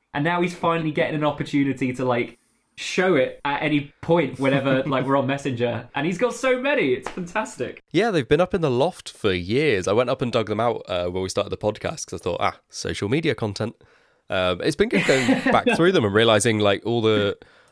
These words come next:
Speaker 2: I thought it was just the kind of Anakin and Obi-Wan and, like, the main characters, but I've got so many weird ones in there.
Speaker 1: I, I mean, you, we both grew up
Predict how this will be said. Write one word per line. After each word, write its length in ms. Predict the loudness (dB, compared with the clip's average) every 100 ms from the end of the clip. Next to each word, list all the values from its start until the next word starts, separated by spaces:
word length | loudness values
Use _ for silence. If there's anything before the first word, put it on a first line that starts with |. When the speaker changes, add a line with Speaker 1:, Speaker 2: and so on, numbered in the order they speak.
| -4
Speaker 2:
I 140 | 0
thought 200 | 2 2 2
it 20 |
was 100 | 2
just 140 | -2
the 60 | -2
kind 160 | -2
of 60 | 0
Anakin 360 | 0 0 0 0
and 80 |
Obi-Wan 480 | 0 0 0 0 0
and, 80 | -2
like, 120 | -4
the 60 | -2
main 240 | -2 -2
characters, 460 | -2 -2 -2 -4 -8
but 80 | -6
I've 60 |
got 120 | -6
so 360 | -4 -4 -4 -4
many 160 | -4 -4
weird 340 | -2 -2 -2
ones 240 | -6 -6
in 120 | -6 -8
there. 280 | -10 -12 -16 _ _ _
Speaker 1:
I, 300 | -8 -6 -8 -10
I 140 | -6 -4
mean, 380 | -2 -4 -6 -8
you, 260 | -6 -4 -2
we 160 | -2 0
both 320 | 2 0 0
grew 180 | 0 0
up 240 | -2 -8